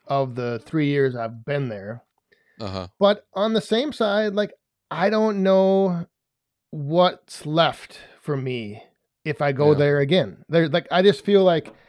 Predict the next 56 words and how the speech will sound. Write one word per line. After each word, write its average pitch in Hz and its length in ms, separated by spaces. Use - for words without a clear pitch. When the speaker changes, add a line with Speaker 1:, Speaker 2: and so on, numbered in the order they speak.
Speaker 1:
I've 151 180
seen 208 240
everything. 175 720
It's 147 180
kinda 165 260
gotten 151 400
to 156 100
a 147 40
point 151 340
now 156 280
where, 131 420
you 320 100
know, 247 80
you, 202 200
like, 190 240
you 175 140
have 196 240
to 190 80
come 180 240
to 156 100
a 135 60
point 156 360
in 131 100
your 127 80
life 131 260
where 127 80
you 117 60
say, 139 140
"All 147 100
right, 131 160
is 156 260
there 180 300
anything 165 440
that 143 100
I'm 143 120
gonna, 139 240
what 208 160
am 233 120
I 214 80
gonna 170 160
get 131 140
out 120 120
of - 80
this? - 200
Like, 120 140
is 165 160
there 170 140
any 156 140
Speaker 2:
Uh, 123 60
Speaker 1:
value 131 360
of 110 60
me 117 160
going 104 320
there?" - 280
Speaker 2:
Yeah. 120 280
Speaker 1:
And 127 320